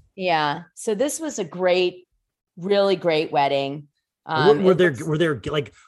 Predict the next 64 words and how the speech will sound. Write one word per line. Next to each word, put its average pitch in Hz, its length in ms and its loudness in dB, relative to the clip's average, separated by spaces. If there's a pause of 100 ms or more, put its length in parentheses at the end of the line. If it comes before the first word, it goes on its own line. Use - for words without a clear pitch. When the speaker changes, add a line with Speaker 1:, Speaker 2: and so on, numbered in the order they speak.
Speaker 2:
what 175 180 0
were, 190 140 0
I 160 80 0
wonder 160 240 0
what 175 180 -2
the, 131 400 2
the, 123 320 -2
you 147 80 -6
know, 139 140 -2
how 127 80 0
you, 123 160 -4 (160)
at 120 100 -8
the 127 60 -8
weddings, 123 300 -2
you 120 100 0
always 117 200 -6
get 110 200 -8 (260)
to 113 80 -6
take 110 240 -6
home 113 220 -6
something 120 340 -4
and 113 100 -8
usually 110 500 -6 (340)
it's, - 80 -8
like, 107 100 -4
a 101 60 -8
shot 113 340 -4
glass 120 380 -4
or 127 60 -4
something, 139 440 -4
you 139 80 -4
know, 143 140 0
I 131 100 2
wonder 123 260 -4
what 123 200 -4
they 127 260 -6
get, 110 200 -12
got 95 180 -10
to 92 80 -18
take 98 180 -12
home 101 160 -12
at 92 80 -14
their 113 160 -8
wedding. 90 300 -12
Like, 90 120 -14
I 107 60 -8
bet 127 160 -2
they 120 80 -8
got 98 220 -12
good 117 240 -8
gifts. 92 400 -16 (560)
Speaker 1:
Well, 196 380 2
I 160 120 4
mean, 165 200 -2
based 180 400 0
on 156 280 0 (120)
the, 143 320 0
the, 147 340 -2
the - 200 -2
Hermes 165 480 0
tray 175 280 2
table, 131 520 0
I'd 143 200 2
say. 196 240 0